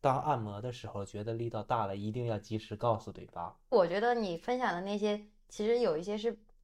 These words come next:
Speaker 2: 属于很意外的那种伤害嘛。
Speaker 1: 嗯。
Speaker 2: 我觉得我，这个还，还好，没有我小时候作死程度高。我小时候，我差不多上小学还是初中的时候吧，在那个时候，其实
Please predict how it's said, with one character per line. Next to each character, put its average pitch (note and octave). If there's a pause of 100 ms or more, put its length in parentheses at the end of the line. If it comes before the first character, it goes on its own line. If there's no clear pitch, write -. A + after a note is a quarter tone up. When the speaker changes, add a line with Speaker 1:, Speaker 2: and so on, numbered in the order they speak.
Speaker 2:
属 -
于 F#3
很 F3+
意 C#4
外 D4+
的 F3
那 F3
种 D#3
伤 F3+
害 F3+
嘛。 - (180)
Speaker 1:
嗯。 C3
Speaker 2:
我 F3
觉 F#3
得 A3+
我， A3 (520)
这 D4
个 A#3
还， G#3
还 D4
好， - (320)
没 B3
有 E4
我 D#4
小 C#4+
时 G3
候 A3+
作 A#3+
死 F3+
程 F#3+
度 A3
高。 A3+
我 G#3
小 G#3
时 G#3
候， - (640)
我 F3+
差 C4+
不 A3
多 A3+
上 G#3+ (460)
小 -
学 G#3
还 A#3+
是 B3
初 C#4+
中 E4
的 E4
时 -
候 D#3
吧， D3 (600)
在 A3+
那 C4+
个 B3
时 G3+
候， F#3+
其 F#3+
实 G#3